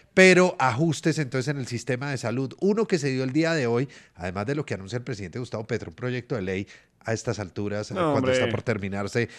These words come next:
Speaker 1: su administración. Pero bueno, mire, mover seis punto cinco millones de pacientes es la circular, el, eh, decreto que se conoce el, eh, día de hoy, Gabriel, que establece dentro de esos, eh, cambios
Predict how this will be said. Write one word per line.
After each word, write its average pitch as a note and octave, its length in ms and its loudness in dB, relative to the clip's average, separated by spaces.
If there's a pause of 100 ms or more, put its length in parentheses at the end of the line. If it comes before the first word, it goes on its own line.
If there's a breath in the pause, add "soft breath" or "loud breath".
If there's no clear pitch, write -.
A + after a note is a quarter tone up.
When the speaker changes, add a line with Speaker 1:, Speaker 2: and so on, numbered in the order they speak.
(140 loud breath)
Speaker 1:
su - 200 2
administración. C3 600 4
Pero B2+ 140 6
bueno, D#3+ 240 6
mire, D#3+ 180 2
mover D3 400 4
seis F3+ 320 0
punto F3+ 280 -4
cinco E3+ 260 -4
millones D3 420 -6 (260 loud breath)
de A2+ 240 8
pacientes F3+ 960 8
es E3 360 4 (120)
la D3 560 6 (220 loud breath)
circular, D#3 680 8
el, B2+ 160 4
eh, A#2 180 2
decreto F3+ 540 8
que D#3+ 100 2
se B2 120 -6
conoce B2+ 520 0
el, A#2 200 2
eh, A2 180 4
día B2+ 300 4
de C#3+ 100 4
hoy, A#2+ 160 4
Gabriel, C3+ 440 2 (360 loud breath)
que F#3+ 120 10
establece F#3+ 840 4
dentro A2+ 520 0
de A2 280 4 (300 loud breath)
esos, D3 560 2
eh, D3+ 320 6
cambios C#3+ 580 2